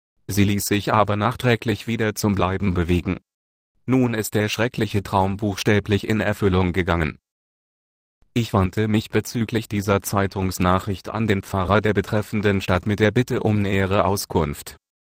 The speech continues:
Dieselbe wurde mir auch bereitwilligst erteilt. Sie lautete dahin, dass die Notiz, die zuerst in der Lokalzeitung dieser Stadt erschien und von hier aus in die anderen Blätter überging, in allen Einzelheiten richtig war mit einziger Ausnahme des entscheidenden Punktes,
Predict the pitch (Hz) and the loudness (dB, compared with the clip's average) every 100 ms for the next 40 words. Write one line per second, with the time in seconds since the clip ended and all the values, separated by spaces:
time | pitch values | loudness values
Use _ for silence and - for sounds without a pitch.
0 | _ _ _ 101 117 110 113 123 117 110 | _ _ _ 0 2 2 2 2 2 2
1 | 113 107 104 110 107 - 98 101 127 110 | 2 2 4 2 2 0 2 2 0 -2
2 | 98 - - 92 87 82 69 - - _ | -2 -4 -8 -2 2 2 0 -6 -20 _
3 | _ _ _ _ _ 98 110 107 104 117 | _ _ _ _ _ 0 2 2 0 -2
4 | 107 101 90 90 90 82 - _ _ - | -2 0 0 2 2 0 -4 _ _ -2
5 | 110 - 104 98 110 110 160 - - _ | 0 0 -2 -2 -2 -4 -4 -6 -12 _
6 | 92 120 123 131 113 98 - 98 101 98 | -4 -2 0 -4 -4 -4 -2 -2 0 0
7 | 98 90 98 101 - 85 82 98 95 95 | 0 -2 -2 0 0 0 0 0 0 0
8 | 98 92 101 101 98 101 110 110 98 107 | -2 0 -2 0 -2 0 -2 0 0 0
9 | 107 107 - 117 110 113 113 - 101 101 | -2 -4 -2 -2 0 2 2 0 -4 -4
10 | 104 110 - 104 110 113 101 107 107 110 | -2 -2 -2 -2 -2 -2 -4 -4 -4 -2
11 | 98 95 92 78 69 _ 110 110 107 104 | 0 0 2 0 -2 _ -2 0 0 2
12 | 110 104 107 101 107 95 87 90 82 98 | 2 0 -2 0 -2 0 0 0 0 -2
13 | - 104 120 107 101 98 104 107 104 101 | -2 -2 2 2 2 0 -2 0 0 2
14 | 98 107 123 107 95 101 110 104 101 101 | 2 2 0 -2 0 0 -2 -4 -2 -2
15 | 98 113 113 95 101 98 101 90 107 117 | 0 0 0 0 0 0 -2 0 0 0